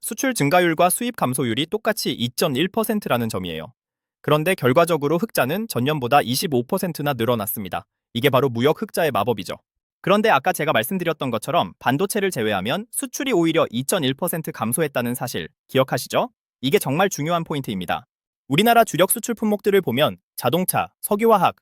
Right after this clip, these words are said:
철강, 디스플레이 이런 것들이 있는데요. 이런 품목들이 대부분 고전했다는 얘기거든요. 왜 그랬을까요?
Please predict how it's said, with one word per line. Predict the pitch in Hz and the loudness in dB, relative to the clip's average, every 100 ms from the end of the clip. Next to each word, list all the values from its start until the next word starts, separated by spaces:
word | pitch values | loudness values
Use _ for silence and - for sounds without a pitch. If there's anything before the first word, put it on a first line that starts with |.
| - | -4
철강, | 220 214 160 92 _ | 0 4 2 0 _
디스플레이 | - 135 - 160 123 | -2 -2 0 0 0
이런 | 95 131 165 | 0 -2 -2
것들이 | 156 165 | -4 -4
있는데요. | 127 107 104 110 110 - _ _ | -4 -4 -2 -2 -2 -6 _ _
이런 | 127 175 | 2 2
품목들이 | 214 226 214 208 | 2 -2 0 -4
대부분 | 202 131 156 180 | -2 -2 -2 -4
고전했다는 | 175 127 190 202 190 139 147 | -4 -2 0 0 0 -2 0
얘기거든요. | 104 120 107 95 117 180 _ _ _ | -2 -2 -4 -6 -10 -10 _ _ _
왜 | - 127 | 0 2
그랬을까요? | 190 196 170 117 135 131 | 4 0 -2 0 0 0